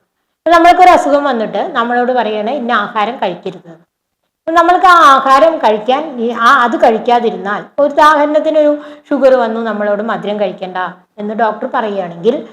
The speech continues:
നമ്മൾക്ക് അതില്ലാണ്ട് ജീവിക്കാനേ പറ്റില്ല എന്നുള്ള അവസ്ഥയിൽ നമ്മൾ വിഷമിച്ചുകൊണ്ട്, "അയ്യോ, എനിക്കിത് കഴിക്കാൻ പറ്റില്ലല്ലോ, ഇനി ഞാൻ എന്ത് ചെയ്യും ഭഗവാനെ, എനിക്കിങ്ങനെയൊക്കെ വന്നു,"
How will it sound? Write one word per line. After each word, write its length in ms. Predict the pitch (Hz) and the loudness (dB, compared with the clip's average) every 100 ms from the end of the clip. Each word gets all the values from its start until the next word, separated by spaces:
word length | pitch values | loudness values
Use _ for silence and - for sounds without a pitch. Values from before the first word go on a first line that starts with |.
| _ - | _ -12
നമ്മൾക്ക് 280 | 208 208 214 | -6 -4 -2
അതില്ലാണ്ട് 540 | 233 196 190 214 233 | -4 -4 -4 -2 -2
ജീവിക്കാനേ 640 | 240 196 185 185 214 226 247 | -4 -8 -10 -8 -6 -4 -4
പറ്റില്ല 440 | 247 - 202 220 | -4 -8 -8 -4
എന്നുള്ള 360 | 214 202 208 208 | -4 -4 -6 -6
അവസ്ഥയിൽ 500 | 196 180 - 220 226 | -6 -8 -6 -6 -6
നമ്മൾ 300 | 202 196 240 | -8 -2 -2
വിഷമിച്ചുകൊണ്ട്, 840 | 269 214 - 247 294 294 247 208 | -2 -4 -4 -4 -4 -2 -4 -2
"അയ്യോ, 340 | 208 202 214 214 | -4 -2 -2 -2
എനിക്കിത് 380 | 208 214 233 | -6 -8 -4
കഴിക്കാൻ 380 | 226 202 190 208 | -4 -6 -8 -8
പറ്റില്ലല്ലോ, 680 | 208 - 202 196 196 202 202 | -8 -10 -12 -10 -8 -8 -8
ഇനി 220 | 202 208 - _ _ _ | -10 -14 -20 _ _ _
ഞാൻ 200 | 226 233 | -6 -4
എന്ത് 180 | 226 214 | -4 -4
ചെയ്യും 380 | 214 208 196 220 | -2 -2 -2 -4
ഭഗവാനെ, 500 | 208 185 208 208 214 | -4 -2 -2 -4 -4
എനിക്കിങ്ങനെയൊക്കെ 680 | 220 208 220 214 214 208 214 | -6 -8 -10 -8 -6 -6 -6
വന്നു," 360 | 208 190 196 | -6 -8 -12